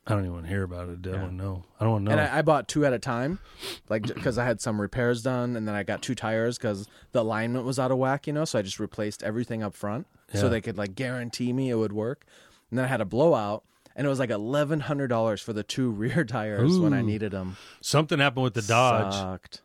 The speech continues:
Speaker 1: from ki-, when you and I tried to straighten up the steering on it.
Speaker 2: Yeah.
Speaker 1: It feels way better. It didn't feel like it was pulling, but at, when I got back from the King of the Hammers trip, one tire's just smoked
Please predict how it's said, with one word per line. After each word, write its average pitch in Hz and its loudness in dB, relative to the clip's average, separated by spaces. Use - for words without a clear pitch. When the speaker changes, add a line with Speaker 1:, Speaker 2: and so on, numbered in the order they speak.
Speaker 1:
from 110 -2
ki-, - -6
when 110 2
you 113 4
and 117 4
I 113 4
tried 120 2
to 107 0
straighten 113 0
up 113 0
the 101 -4
steering 123 0
on 135 0
it. 151 -6
Speaker 2:
Yeah. 90 -6
Speaker 1:
It 104 -2
feels 143 6
way 131 4
better. 120 4
It 117 -2
didn't 113 0
feel 127 2
like 117 4
it 110 2
was 104 0
pulling, 135 2
but 110 0
at, 139 -2
when 123 4
I 120 4
got 120 4
back 120 4
from 120 -6
the 107 0
King 117 2
of 107 0
the 98 0
Hammers 117 2
trip, 98 -4
one 110 2
tire's 104 0
just 95 -2
smoked 107 0